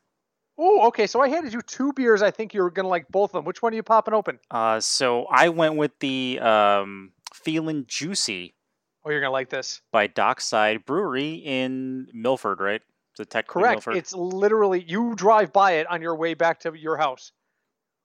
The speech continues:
Speaker 2: Oh, that's right. It's, it is close by. It's a, f-, you know, what,
Speaker 1: It's
Speaker 2: ten,
Speaker 1: ten
Speaker 2: not even
Speaker 1: minutes
Speaker 2: ten
Speaker 1: down the
Speaker 2: minutes,
Speaker 1: road.
Speaker 2: maybe? Yeah.
Speaker 1: Yeah, ten minutes down the road tops.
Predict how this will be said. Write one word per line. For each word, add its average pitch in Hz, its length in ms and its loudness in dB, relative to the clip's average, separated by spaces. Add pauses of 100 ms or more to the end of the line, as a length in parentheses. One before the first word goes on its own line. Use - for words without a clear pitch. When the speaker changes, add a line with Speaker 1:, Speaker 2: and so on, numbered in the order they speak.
Speaker 2:
Oh, 117 100 2
that's 104 180 -6
right. 131 260 2
It's, 156 340 -2
it 165 140 -2
is 208 260 -2
close 202 300 -2
by. 175 300 2
It's - 140 -10
a, 147 40 -6
f-, - 160 -14 (240)
you 147 60 -14
know, 104 200 -6 (520)
what, 95 200 -6
Speaker 1:
It's 190 120 -8
Speaker 2:
ten, 220 120 0
Speaker 1:
ten 240 140 -10
Speaker 2:
not 247 120 4
even 202 120 -4
Speaker 1:
minutes 175 120 -4
Speaker 2:
ten 131 140 0
Speaker 1:
down 139 120 0
the 165 140 -4
Speaker 2:
minutes, 160 40 -2
Speaker 1:
road. 165 100 2
Speaker 2:
maybe? 160 280 -8 (120)
Yeah. 131 160 0
Speaker 1:
Yeah, 170 240 -2
ten 220 240 -8
minutes 226 220 -6
down 190 180 -4
the 170 80 -6
road 170 180 -2
tops. 156 460 0